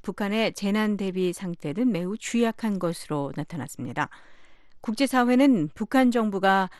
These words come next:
과도한 군사비를 재난 대비 등 주민의 안전 체계 구축으로 돌릴 필요가 있다고 권고하고 있습니다.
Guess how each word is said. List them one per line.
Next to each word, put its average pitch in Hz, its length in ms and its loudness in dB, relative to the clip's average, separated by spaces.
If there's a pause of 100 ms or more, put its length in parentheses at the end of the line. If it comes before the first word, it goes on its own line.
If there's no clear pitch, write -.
(120)
과도한 190 500 0
군사비를 185 800 0 (260)
재난 220 440 4
대비 185 300 0
등 214 280 0 (100)
주민의 220 580 4
안전 196 520 2
체계 208 340 0
구축으로 185 720 -4
돌릴 214 340 2
필요가 170 360 -6
있다고 139 440 -8
권고하고 165 520 -6
있습니다. - 480 -14